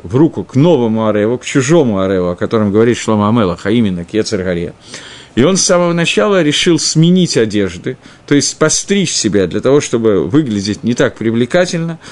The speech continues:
для того, чтобы Ецер Гара его не касалась.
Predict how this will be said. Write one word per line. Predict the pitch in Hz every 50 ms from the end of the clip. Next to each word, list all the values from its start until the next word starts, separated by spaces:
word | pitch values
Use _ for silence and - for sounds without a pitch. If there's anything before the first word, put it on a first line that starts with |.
| - - - _
для | - 127 127
того, | 139 139 151
чтобы | - - 127 123 131
Ецер | 120 107 - 120 113
Гара | 120 127 143 151
его | 143 123 127
не | 127 127 120
касалась. | - 120 113 - - 98 78 71 73 - - - -